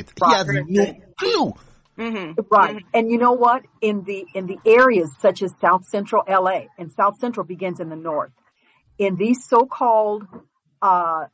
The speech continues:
Speaker 2: uh, South Central, in the areas that are underserved and all of these areas where things go on, we give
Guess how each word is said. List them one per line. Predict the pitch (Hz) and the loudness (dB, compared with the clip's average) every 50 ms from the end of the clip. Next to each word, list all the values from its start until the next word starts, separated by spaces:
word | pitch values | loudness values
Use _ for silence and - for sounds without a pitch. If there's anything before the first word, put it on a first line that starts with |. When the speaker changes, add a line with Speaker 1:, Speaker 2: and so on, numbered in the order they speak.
| - | -10
Speaker 2:
uh, | 170 170 160 156 151 151 139 - _ _ _ _ _ _ _ _ - - - - - | -8 -6 -6 -6 -6 -8 -10 -12 _ _ _ _ _ _ _ _ -20 -20 -20 -6 0
South | - 220 220 233 - 185 - | 4 4 4 4 2 -2 -6
Central, | 254 233 214 208 - 220 220 226 | -6 -6 -4 -2 -2 0 0 0
in | - 190 185 | -2 -6 -8
the | 180 170 | -8 -6
areas | 208 202 208 196 202 196 - | -4 -2 -2 -2 -4 -6 -8
that | 185 175 | -8 -8
are | - | -6
underserved | - 175 165 156 156 - - 254 233 220 220 202 180 | -6 -8 -8 -10 -16 -8 -2 0 0 2 0 -2 -4
and | 170 165 | -2 2
all | 165 185 208 226 | 4 4 4 2
of | 214 | 0
these | 233 214 214 | -6 -10 -10
areas | 202 202 202 196 196 180 165 | -8 -6 -6 -6 -8 -10 -14
where | 165 170 - | -14 -14 -10
things | - 208 196 202 190 185 | -6 -8 -8 -8 -10 -10
go | - 185 185 185 | -4 -2 -2 -2
on, | - 180 185 196 180 160 151 - _ _ _ _ _ - | 0 0 2 2 2 0 -2 -6 _ _ _ _ _ -18
we | 170 170 220 311 359 392 381 208 | -10 -4 0 0 0 0 -2 -4
give | - - 277 311 339 311 233 185 170 | -6 -4 -4 -2 0 0 0 0 -2